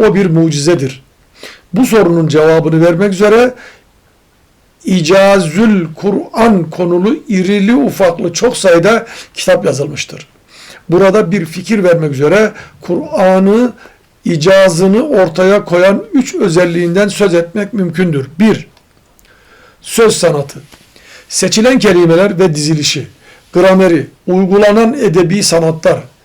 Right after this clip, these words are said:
kelimelere dilin imkanları sonuna kadar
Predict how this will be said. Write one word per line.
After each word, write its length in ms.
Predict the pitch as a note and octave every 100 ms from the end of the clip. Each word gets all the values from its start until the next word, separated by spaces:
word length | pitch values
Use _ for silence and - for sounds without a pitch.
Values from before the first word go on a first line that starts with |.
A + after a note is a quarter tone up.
| _ -
kelimelere 840 | - E3+ F#3 F#3+ G3 G3 G#3 - - - _ D#3+
dilin 280 | D#3+ G#3 B3+
imkanları 600 | G#3+ F#3 F#3+ F3+ F3+ F3
sonuna 500 | E3+ - F3+ G3 A#3+
kadar 300 | F#3+ F3 G#3+